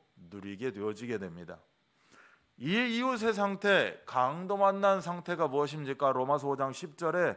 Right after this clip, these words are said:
우리가 원수 되었을 때, 즉 요한복음 팔 장 사십사 절에 마귀에게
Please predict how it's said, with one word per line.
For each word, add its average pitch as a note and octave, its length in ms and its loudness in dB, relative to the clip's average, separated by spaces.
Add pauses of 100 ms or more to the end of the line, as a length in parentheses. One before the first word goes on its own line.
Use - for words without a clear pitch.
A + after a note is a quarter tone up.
(420)
우리가 B2+ 460 2
원수 D3+ 760 -4
되었을 F#3+ 460 -2
때, B2 260 -2 (380)
즉 - 400 -10
요한복음 D3+ 520 -2
팔 C#3+ 220 -4
장 C#3 220 -2
사십사 C3 460 -2
절에 A#2+ 200 -4
마귀에게 C#3 880 2